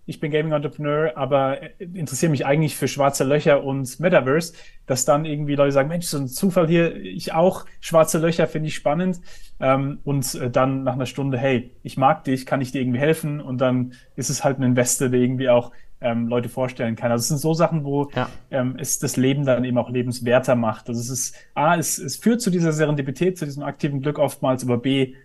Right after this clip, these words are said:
Speaker 1: es hilft uns eben auch ein bisschen mehr Sinn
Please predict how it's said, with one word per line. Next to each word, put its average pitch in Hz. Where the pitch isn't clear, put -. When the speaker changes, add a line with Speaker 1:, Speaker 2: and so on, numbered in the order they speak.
Speaker 1:
es -
hilft 135
uns 123
eben 123
auch 113
ein 123
bisschen 123
mehr 110
Sinn 123